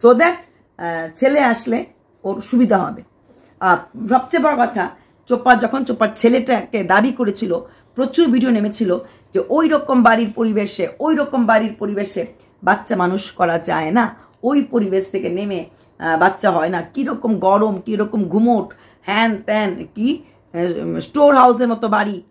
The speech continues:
দুটো মাত্র রুম, একদম, আহ, গরমে ঠেসে যাবে। তাই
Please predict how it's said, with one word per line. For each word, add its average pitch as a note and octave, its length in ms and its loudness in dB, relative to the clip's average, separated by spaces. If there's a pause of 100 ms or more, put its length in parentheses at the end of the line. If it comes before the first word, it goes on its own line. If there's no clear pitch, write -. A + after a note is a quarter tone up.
(260)
দুটো C#4 240 -6
মাত্র B3 340 0
রুম, G#3+ 340 0 (280)
একদম, G3+ 480 -2
আহ, E3+ 200 0
গরমে B3 640 2 (120)
ঠেসে G#3+ 200 0
যাবে। G#3 380 2 (520)
তাই B3 280 2